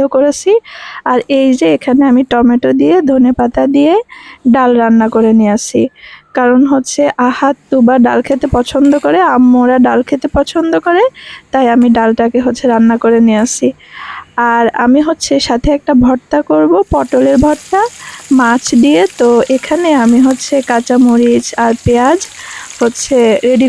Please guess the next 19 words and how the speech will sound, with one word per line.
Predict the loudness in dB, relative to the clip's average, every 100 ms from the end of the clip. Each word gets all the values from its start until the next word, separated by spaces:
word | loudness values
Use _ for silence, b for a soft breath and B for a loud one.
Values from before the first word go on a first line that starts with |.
| 2
করে | 2
নিচ্ছি, | 2 0 -2 -2 0
আর | 2
এই, | 2 0 0
এই | -2 -2
ফাঁকে | -6 -2 0 2 0
মাছকেও | 0 -4 -4 -2 -2
ফ্রাই | -2 0 0
করে | 2 2
নিচ্ছি। | 0 -2 0 0 B B B -6
এখান | 0 0 0
থেকে | 0 -2
কিছু, | 0 -2 -4 -14 -4
কিছু | -4 0 0
মাছ | 2 2 2
দিয়ে | 2 2 0 -2 B B B
আমি | 0 2 2
ভর্তা | 0 -2 -4 0
করব, | 0 0